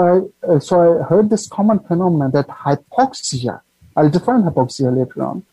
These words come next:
Hypoxia is correlated with aggressive cancers who have very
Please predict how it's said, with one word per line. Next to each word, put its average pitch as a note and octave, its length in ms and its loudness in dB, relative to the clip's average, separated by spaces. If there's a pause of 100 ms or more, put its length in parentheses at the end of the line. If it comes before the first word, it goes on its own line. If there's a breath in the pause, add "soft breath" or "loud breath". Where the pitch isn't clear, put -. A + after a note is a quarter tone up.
(340 soft breath)
Hypoxia G3+ 800 0
is D#3+ 300 2
correlated D#3+ 680 4
with D3+ 200 2 (720 soft breath)
aggressive D#3 640 0 (1120)
cancers F#3 640 0 (260)
who F#3 120 2
have E3+ 360 2
very G#3 400 4